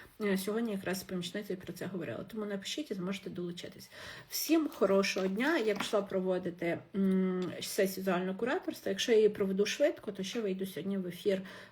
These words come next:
бо в мене зараз на сімнадцять і на вісімнадцять нуль нуль. М, мабуть, помічниця була зайнята, бо я ще не отримала відповіді. Напишіть мені, я вам дам посилання.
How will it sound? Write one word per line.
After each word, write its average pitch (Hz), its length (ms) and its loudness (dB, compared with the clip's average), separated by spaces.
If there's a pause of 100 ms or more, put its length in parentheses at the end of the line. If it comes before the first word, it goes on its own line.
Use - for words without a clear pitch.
бо 208 60 6
в 214 40 2
мене 214 280 4
зараз 170 340 -2
на 185 80 -4
сімнадцять 220 560 -2
і 220 80 -2
на 185 120 0
вісімнадцять - 600 -8
нуль - 80 -8
нуль. - 140 -12 (1080)
М, 202 460 -2
мабуть, 196 300 0
помічниця 196 460 -4
була 185 180 0
зайнята, 226 380 -2
бо 196 120 -4
я 196 120 2
ще - 180 -4
не 190 140 0
отримала 190 380 -2
відповіді. - 440 -8
Напишіть 311 440 4
мені, 196 280 2
я 185 100 0
вам 180 120 -4
дам 165 160 -4
посилання. 139 460 -10